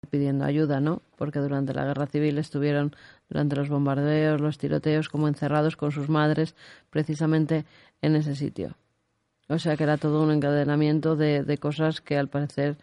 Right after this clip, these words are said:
pues, tenían que ver con esa voz, que por qué no se puede quedar en el ambiente, ¿no? Lo, lo único de raro de todo esto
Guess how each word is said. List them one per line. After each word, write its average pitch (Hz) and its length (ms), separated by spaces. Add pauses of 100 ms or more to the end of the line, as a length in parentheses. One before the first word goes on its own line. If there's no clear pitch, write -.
(260)
pues, - 180
tenían 147 300
que 143 80
ver 151 180
con 156 120
esa 151 180
voz, 170 200
que 160 140
por 147 200
qué 202 120
no 175 160
se - 120
puede 156 240
quedar 147 260
en 156 160
el 147 100
ambiente, 147 520
¿no? 160 180 (400)
Lo, 151 360
lo 151 200
único 220 460
de 160 320 (400)
raro 165 320
de 151 100
todo 165 280
esto 151 420